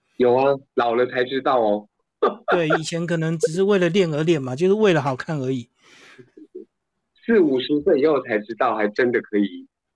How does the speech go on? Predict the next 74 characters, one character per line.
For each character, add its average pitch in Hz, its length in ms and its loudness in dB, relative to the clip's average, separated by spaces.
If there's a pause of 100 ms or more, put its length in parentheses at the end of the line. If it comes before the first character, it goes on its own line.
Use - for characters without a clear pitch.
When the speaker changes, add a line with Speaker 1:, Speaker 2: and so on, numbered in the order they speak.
(220)
Speaker 1:
可 131 80 0
以 123 60 4
静。 160 100 -2
Speaker 2:
修 160 60 -2
心 139 320 0
啊。 - 60 -10 (400)
Speaker 1:
你， 175 100 4 (160)
你 170 80 4
看 202 180 0
这 196 80 2
个 175 80 2
东 135 200 0
西 117 100 -2
是 107 60 -8
这 113 100 0
样 98 100 -2
的， 78 80 -8 (600)
因 220 80 2
为 262 120 4
我 175 80 6
们 147 160 2
的 143 320 2 (440)
那 180 160 2
个 156 120 2 (120)
笔 107 180 -4
是 151 80 -4
硬 147 280 2
的 - 100 -2
嘛， - 160 -10
就 208 100 4
是 208 60 0
这 226 80 2
个 208 100 2
是 202 80 2
软 151 300 2
的。 92 180 -6
当 196 180 2
你 160 120 4
降 180 240 0
下 160 180 0
去 156 160 -2
的 120 120 4
时 107 80 -4
候， 123 120 2
它 139 140 -2
是 151 60 0 (120)
软 120 180 0 (120)
的， - 160 -8
那 180 100 6
这 208 140 -2
样 170 140 -4
子 135 140 -8 (200)
走 104 180 2
的， 101 100 -2 (560)
的 127 100 2
那 160 100 4
个 147 140 0
感 87 280 -6
觉， - 160 -14 (200)
你 123 160 2
可 156 120 2
以 170 60 2
感 101 260 -2
觉 98 200 -2
得 104 120 -4
到， 113 400 -2
你， 117 220 2 (100)
你 120 140 2
的 117 120 2
心 143 380 0
跟 139 160 2
着 123 100 2
它 107 200 -4
走。 - 80 -10